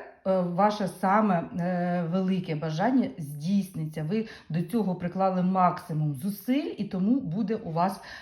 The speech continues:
е, дуже гарна винагорода. Хто обрав другий варіант?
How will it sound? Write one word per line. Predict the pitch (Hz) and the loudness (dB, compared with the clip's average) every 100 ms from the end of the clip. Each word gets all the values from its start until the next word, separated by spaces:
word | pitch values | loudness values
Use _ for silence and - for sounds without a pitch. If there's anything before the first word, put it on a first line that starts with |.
| - - | -12 -6
е, | |
дуже | 156 196 175 | -2 0 0
гарна | 156 170 180 202 | 2 2 4 2
винагорода. | 175 185 185 175 156 139 131 127 - _ _ _ _ _ _ - _ _ | 2 0 2 0 0 -4 -8 -12 -18 _ _ _ _ _ _ -20 _ _
Хто | - - 254 | -20 4 6
обрав | 294 - 185 170 185 214 - | 6 2 -2 4 4 4 -2
другий | 175 170 165 156 | -6 -4 -2 -2
варіант? | 151 151 147 143 - | -2 -2 -4 -6 -10